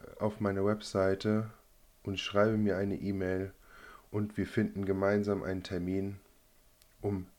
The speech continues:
über deine Achtsamkeitsübungen zu sprechen. Bis zur nächsten Folge.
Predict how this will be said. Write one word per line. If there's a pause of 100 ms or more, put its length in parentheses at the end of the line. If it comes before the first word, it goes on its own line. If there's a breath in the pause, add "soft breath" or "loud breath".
(220)
über
deine
Achtsamkeitsübungen
zu
sprechen. (480 loud breath)
Bis
zur
nächsten
Folge.